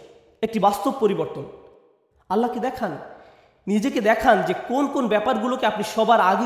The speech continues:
গুরুত্ব প্রদান করেন। অন্য কারো নিকট আপনাকে কিছু প্রমাণ করতে হবে না।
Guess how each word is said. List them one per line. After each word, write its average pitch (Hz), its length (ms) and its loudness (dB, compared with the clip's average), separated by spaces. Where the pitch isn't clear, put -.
গুরুত্ব 214 300 -4
প্রদান 175 340 -2
করেন। 139 200 -8
অন্য 254 240 4
কারো 277 220 4
নিকট 269 300 2
আপনাকে 247 400 0
কিছু 220 180 -4
প্রমাণ 226 280 0
করতে 202 200 -6
হবে 240 200 0
না। 196 100 -2